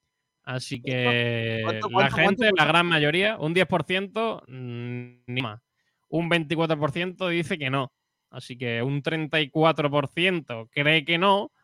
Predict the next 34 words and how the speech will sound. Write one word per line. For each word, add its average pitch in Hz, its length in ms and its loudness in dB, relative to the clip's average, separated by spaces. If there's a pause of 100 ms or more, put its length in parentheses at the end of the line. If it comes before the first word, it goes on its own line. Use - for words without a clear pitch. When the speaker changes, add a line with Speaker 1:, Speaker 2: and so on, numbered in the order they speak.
(440)
Speaker 1:
y 135 140 0
un 170 200 4
sesenta 156 680 -2
y 151 100 2
cinco 202 600 -4 (240)
cree 175 180 0
que 117 100 -4
sí. 127 200 -10 (1500)
Así 127 240 -10
que 120 120 -4
la 117 100 -2
mayoría 160 760 6
de 151 120 2
la 147 100 4
gente 160 340 -2
que 147 80 -2
ha 156 40 4
votado 156 440 4
cree 165 300 0
que 156 140 -4
el 123 580 -2
Málaga 151 340 0
está 143 260 -6
ahora 143 140 0
mismo 165 240 -2
en 165 60 -2
una 147 160 0
situación 147 1000 -2
complicada 147 760 2
y 175 40 2
está 147 160 -2
pasando 143 380 -4
por 139 120 -2
una 131 600 0